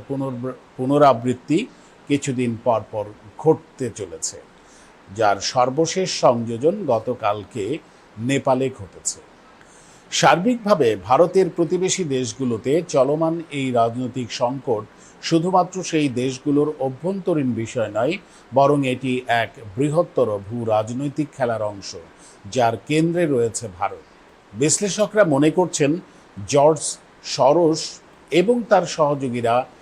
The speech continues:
শেষ চেষ্টা চালাচ্ছেন, কিন্তু ভারত এখন আগের চেয়ে অনেক বেশি শক্তিশালী এবং সচেতন। এই আন্তর্জাতিক ষড়যন্ত্রকে প্রতিহত করাই এখন ভারতের সামনে সবচেয়ে বড় চ্যালেঞ্জ, যার উপরই নির্ভর করছে দেশটির ভবিষ্যৎ অখণ্ডতা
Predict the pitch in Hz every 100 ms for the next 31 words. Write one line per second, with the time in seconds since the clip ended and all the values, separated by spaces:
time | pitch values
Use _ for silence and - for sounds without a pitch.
0 | - - - 202 - - 165 - 123 120
1 | 107 104 117 101 104 117 123 104 113 127
2 | 123 117 135 143 139 - - - 101 117
3 | 127 - 135 123 120 110 110 120 - 139
4 | - 165 156 156 170 139 117 107 107 90
5 | 85 - 82 85 - - - - - 156
6 | 180 - 127 131 151 208 196 214 220 180
7 | 190 165 160 170 165 170 160 147 147 147
8 | 143 139 135 123 110 123 147 120 143 139
9 | 120 123 123 139 135 123 147 156 175 -
10 | 151 - 127 110 117 131 156 147 170 190
11 | - - - 104 135 143 170 175 175 165
12 | 165 160 170 175 160 185 170 127 - 135
13 | 107 110 120 123 131 113 - 104 - 127
14 | 123 123 139 170